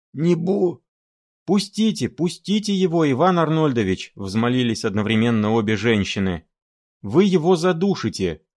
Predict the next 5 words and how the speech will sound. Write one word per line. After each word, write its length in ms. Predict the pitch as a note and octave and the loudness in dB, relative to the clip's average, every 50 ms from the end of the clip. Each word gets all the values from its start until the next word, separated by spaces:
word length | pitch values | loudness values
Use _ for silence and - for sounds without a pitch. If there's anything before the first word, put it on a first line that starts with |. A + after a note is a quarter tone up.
| _ _ _ _ _ _ _ _ _ _ _ _ _ _ _ _ _ _ _ - | _ _ _ _ _ _ _ _ _ _ _ _ _ _ _ _ _ _ _ -4
Барменталь 600 | F#2 G#2 G#2 G2+ G#2+ G#2+ G2+ - B2 A#2+ B2 A2 | -2 0 0 0 0 0 0 0 2 2 2 2
выпустил 560 | F2 G#2 B2+ B2 - F#2+ - - - G2+ F#2 | 0 0 -2 -2 -4 -8 -8 -6 -6 -6 -6
Шарикова 540 | - - A#2 G#2+ G2+ G2 F#2 - G2 F2+ F#2 | -4 -2 0 0 0 0 -2 -2 -2 -2 0
на 120 | F2+ F#2 | 0 -2
свободу 720 | F2+ - - G2 F#2+ E2+ G#2 C3 C#3+ C3+ C#3 C3 B2+ - | -4 -4 -4 -4 -2 0 0 -2 0 -2 -2 -4 -6 -12